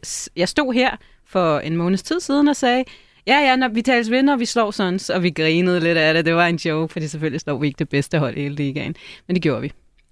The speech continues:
Og, øh, vi spillede ikke, som, øh, vi kunne have ønsket de sidste kampe her mod Warriors, men, øh, det var et bedre hold til sidst, og de slog os, og de gjorde det på en ordentlig og fair måde. Og, øh,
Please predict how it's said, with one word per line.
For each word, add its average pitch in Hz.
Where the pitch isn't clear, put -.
Og, 165
øh, 160
vi 185
spillede 233
ikke, 233
som, 214
øh, 190
vi 180
kunne 180
have 160
ønsket 190
de 226
sidste 214
kampe 185
her 202
mod 269
Warriors, 262
men, 226
øh, 208
det 220
var 214
et 208
bedre 208
hold 220
til 240
sidst, -
og 196
de 190
slog 208
os, 233
og -
de 196
gjorde 196
det 214
på 220
en 190
ordentlig 214
og 196
fair 196
måde. 202
Og, 185
øh, 180